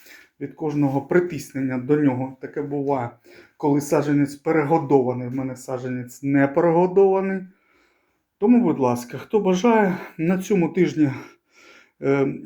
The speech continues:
з по-, з понеділка є трішечки часу, небагато, але є. І, е, перед, е, це от на цьому тижні давайте замовляйте, по можливості будемо відправляти.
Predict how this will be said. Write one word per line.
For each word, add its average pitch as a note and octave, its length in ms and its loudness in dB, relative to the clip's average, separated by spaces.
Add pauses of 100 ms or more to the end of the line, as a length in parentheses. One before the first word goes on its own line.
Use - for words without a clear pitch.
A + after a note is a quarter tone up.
(360)
з E3 160 -8
по-, F3+ 280 2
з - 60 -8
понеділка C#3+ 600 0
є C#3+ 280 0
трішечки C#3 680 -6
часу, D3 720 -2 (460)
небагато, C#3+ 640 -2
але C#3 260 4
є. D3+ 320 2 (160)
І, D#3+ 300 -4 (160)
е, D#3 80 -2
перед, D3 400 -2
е, C#3+ 220 -4
це F3 320 -2
от C#3 280 0
на C#3+ 120 -2
цьому D3 300 0
тижні D3+ 400 0 (480)
давайте D3 360 2
замовляйте, D#3 880 2
по D#3 100 -8
можливості C#3+ 540 -2
будемо C#3 380 -2
відправляти. F3+ 680 -2